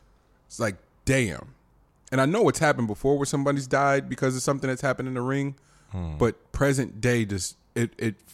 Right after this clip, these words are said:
Speaker 1: it hit a little closer. I don't know. Would look like looking at him and, like, knowing that he was alive just twelve hours prior to the video, I would, the, the, the post footage I was watching,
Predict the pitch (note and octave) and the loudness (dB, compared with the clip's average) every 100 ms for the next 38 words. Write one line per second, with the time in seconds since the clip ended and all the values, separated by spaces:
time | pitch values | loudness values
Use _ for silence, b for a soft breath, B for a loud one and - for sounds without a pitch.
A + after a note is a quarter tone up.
0 | - - A#2 - D3 - A2 G2 - F#2 | -12 -6 -4 -2 -4 -2 -2 -2 -4 -8
1 | E2+ E2 D#2 - _ _ - G2+ G2 F2 | -10 -12 -16 -20 _ _ -6 -4 -4 -6
2 | G2 - _ _ _ _ _ _ _ _ | -12 -18 _ _ _ _ _ _ _ _
3 | _ _ _ _ _ _ G2+ G#2+ A#2+ A#2+ | _ _ _ _ _ _ -2 2 2 0
4 | A#2 G#2+ G#2+ B2+ - C3 B2 - B2+ C3 | -2 -2 0 -2 0 -2 -2 -2 0 2
5 | C3+ G#2+ G#2 - G#2 G2+ G#2+ A#2+ A#2+ A2+ | 2 0 -2 -4 -6 -4 0 2 2 2
6 | A2 A#2+ A2 G#2 G#2 G#2 A2 G#2+ G2+ G#2 | 0 -2 -2 -4 -2 0 2 0 -2 -6
7 | - A#2+ G#2+ G#2+ G#2+ G#2+ G#2+ - G#2 G#2+ | -4 -2 0 2 2 0 -4 -2 0 2
8 | G#2+ G#2 G#2+ G2 F#2+ F#2+ G#2+ G#2+ G2 G2+ | 0 0 -2 -2 -6 -6 -4 -2 -2 -2
9 | F#2+ G#2+ F#2 - F#2+ F2 - F2+ - A2 | -4 -6 -6 -4 -6 -6 -8 -6 -2 -2
10 | A2+ - A2+ G#2+ G#2+ - A2+ A#2+ C3 | -2 -4 -6 -4 -6 -4 -4 -4 -6